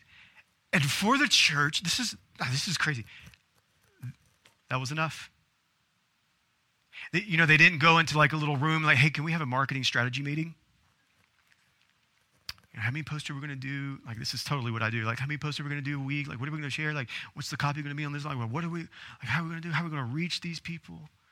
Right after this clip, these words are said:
Should we do a fog machine or no fog? Like, what?" Like, let's do all these weird marketing techniques. And Jesus would be like, "What, what, what,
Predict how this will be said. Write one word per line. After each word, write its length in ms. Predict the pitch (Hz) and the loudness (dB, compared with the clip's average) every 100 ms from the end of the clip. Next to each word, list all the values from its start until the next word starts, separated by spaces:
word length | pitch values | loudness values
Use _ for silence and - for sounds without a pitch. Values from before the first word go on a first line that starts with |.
| _ _ _ _ _ _ _ _ | _ _ _ _ _ _ _ _
Should 200 | - 151 | -4 0
we 80 | 135 | 0
do 160 | 135 143 | 0 -2
a 80 | 120 | -4
fog 360 | - 151 170 | -4 -4 -4
machine 460 | 165 156 196 165 160 | -2 0 0 -2 -10
or 60 | 120 | -10
no 140 | 156 | -10
fog? 200 | 147 - - | -12 -18 -20
Like, 120 | - - | -20 -20
what?" 100 | - _ _ _ - | -20 _ _ _ -20
Like, 160 | - | -16
let's 180 | 170 - | -12 -8
do 160 | 160 151 | -4 -2
all 100 | 139 | -2
these 180 | 135 123 | -4 -4
weird 320 | 135 139 123 | -4 -4 -2
marketing 460 | 135 135 135 127 | 0 0 -2 -6
techniques. 460 | 113 135 123 131 - - - - | -4 -6 -4 -6 -6 -12 -10 -6
And 100 | 131 | -2
Jesus 380 | 156 190 196 - | 0 0 -2 -2
would 80 | |
be 80 | 143 | 2
like, 180 | 143 127 | 2 2
"What, 160 | 170 - - | -2 -10 -12
what, 100 | - 262 - | -12 -12 -12
what, 160 | - | -12